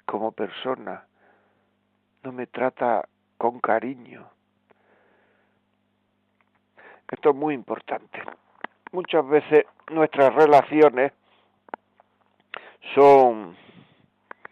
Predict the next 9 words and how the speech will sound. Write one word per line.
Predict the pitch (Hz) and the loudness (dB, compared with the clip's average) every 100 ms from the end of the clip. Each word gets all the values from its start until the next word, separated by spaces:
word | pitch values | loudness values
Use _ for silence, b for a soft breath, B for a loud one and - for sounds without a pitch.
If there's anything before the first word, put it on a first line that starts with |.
| B B B B B B B B _ - | B B B B B B B B _ -12
son | - 117 127 90 67 - _ _ _ _ _ _ - | -4 -4 -4 -12 -20 -20 _ _ _ _ _ _ -14
a | 123 | -12
base | 131 - | -12 -12
de | 127 117 | -10 -8
voces, | 127 - - - - - _ _ _ _ _ _ _ _ _ _ _ _ _ _ _ _ b b b b b b | -8 -10 -18 -18 -20 -20 _ _ _ _ _ _ _ _ _ _ _ _ _ _ _ _ b b b b b b
a | - | -6
base | 107 135 - 143 | -2 -2 -4 -6
de | 120 | -2
voces, | 120 131 - - | 0 0 -2 -18